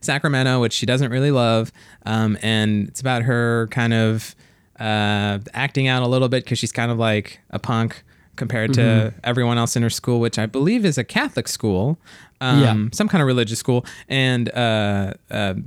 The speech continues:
Speaker 1: everyone's pretty straight-laced. And so she was straight-laced, and she kinda, like, breaks out on her own a little bit and then kinda comes back. And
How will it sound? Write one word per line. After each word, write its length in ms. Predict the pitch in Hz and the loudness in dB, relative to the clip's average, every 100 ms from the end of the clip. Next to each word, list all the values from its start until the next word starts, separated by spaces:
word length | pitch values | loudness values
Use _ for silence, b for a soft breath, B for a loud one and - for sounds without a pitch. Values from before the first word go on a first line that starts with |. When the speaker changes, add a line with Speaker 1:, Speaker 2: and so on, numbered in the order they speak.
| 127 - | -8 -4
Speaker 1:
everyone's 440 | 120 117 117 - | -2 0 -2 -2
pretty 260 | - 202 156 | -6 -2 0
straight-laced. 640 | - 131 110 110 101 - | 0 -2 0 0 -2 -4
And 100 | 104 | -4
so 120 | 107 | -4
she 180 | 104 220 | -2 0
was 240 | 214 220 | 0 0
straight-laced, 480 | - 190 180 175 170 | 0 -2 2 2 2
and 80 | 143 | -2
she 100 | - | -2
kinda, 220 | - 139 | -2 0
like, 340 | 131 120 - - | 0 0 -4 -4
breaks 260 | 135 127 | -2 0
out 140 | 135 120 | 0 0
on 120 | 120 | 0
her 120 | 123 | 0
own 140 | 120 120 | 0 0
a 80 | 117 | 0
little 160 | 120 | 0
bit 180 | 117 113 | 0 0
and 120 | 110 101 | 0 0
then 140 | 98 | -4
kinda 220 | - 101 | -2 -2
comes 300 | 95 104 101 | -2 -2 -2
back. 340 | 110 101 98 98 | -2 -2 -2 -6
And 180 | 92 | -8